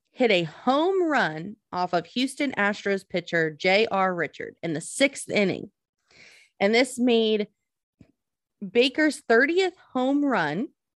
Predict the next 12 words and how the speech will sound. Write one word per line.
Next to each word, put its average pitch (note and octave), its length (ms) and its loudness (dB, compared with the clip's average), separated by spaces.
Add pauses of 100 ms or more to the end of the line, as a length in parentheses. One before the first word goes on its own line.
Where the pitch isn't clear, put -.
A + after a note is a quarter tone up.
(540)
of F#3 160 -2
the A#3 80 2
season. F3 540 -6 (1600)
And C#4+ 540 2
the A3+ 180 -2
Dodgers, G#3 1040 -4 (480)
for A#3 140 2
the G#3+ 80 2
first C#4 460 2
time C4+ 240 2
in A3+ 100 0
history, F3 800 -4